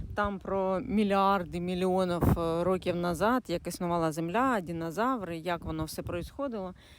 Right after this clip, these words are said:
І до цього, знавши, я просто пі-, зробила підсумок. Е, всі кричать: «Де ваш Бог? Де ваш Бог?»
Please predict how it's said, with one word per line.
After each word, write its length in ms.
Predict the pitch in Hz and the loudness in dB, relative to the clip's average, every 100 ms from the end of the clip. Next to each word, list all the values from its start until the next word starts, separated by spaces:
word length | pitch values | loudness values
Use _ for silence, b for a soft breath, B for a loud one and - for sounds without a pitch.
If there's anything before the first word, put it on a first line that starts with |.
| b - | b -10
І 320 | - 226 233 196 | -2 0 2 4
до 160 | 214 | 2
цього, 340 | - 302 240 202 | 4 2 4 2
знавши, 500 | 214 370 392 - 202 | 2 2 0 -4 -2
я 120 | 190 | 0
просто 340 | 240 254 233 | -2 -2 -4
пі-, 380 | - 233 233 - | -2 2 2 2
зробила 420 | 196 202 262 262 | 0 2 4 2
підсумок. 800 | - 226 214 - 170 151 147 - B B B B B - | 2 0 0 0 0 0 0 -6 B B B B B -2
Е, 360 | 180 180 180 185 | 2 4 6 4
всі 220 | - 311 | 4 4
кричать: 520 | - 254 - 233 175 | 6 4 6 4 6
«Де 180 | 208 226 | 6 8
ваш 340 | 208 196 - | 6 4 0
Бог? 460 | 165 151 170 139 - - | 0 6 6 4 -6 -4
Де 160 | 147 208 | 2 6
ваш 220 | 240 208 | 6 4
Бог?» 480 | 165 254 226 - | 2 4 2 -2